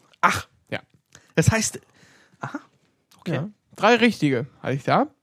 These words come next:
Speaker 2: Und also zu Geld gekommen. Na gut, abgenommen habe ich nicht. Äh,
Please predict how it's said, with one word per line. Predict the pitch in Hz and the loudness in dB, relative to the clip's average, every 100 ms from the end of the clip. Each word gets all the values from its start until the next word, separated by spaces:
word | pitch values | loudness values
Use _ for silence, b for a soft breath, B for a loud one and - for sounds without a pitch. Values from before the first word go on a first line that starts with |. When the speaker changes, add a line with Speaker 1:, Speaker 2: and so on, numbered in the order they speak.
| _ _ | _ _
Speaker 2:
Und | 160 170 | -6 2
also | 175 180 | 4 4
zu | 165 160 | 0 2
Geld | 170 220 | 2 2
gekommen. | - 240 320 - b b b b b b b - | 0 2 0 -6 b b b b b b b -4
Na | 156 | -2
gut, | 143 | -2
abgenommen | - - 170 160 156 | -4 -4 -2 0 -2
habe | 143 | -2
ich | 165 | 0
nicht. | 262 - - _ - _ _ _ _ | -2 -4 -16 _ -20 _ _ _ _
Äh, | 165 170 165 | 2 4 2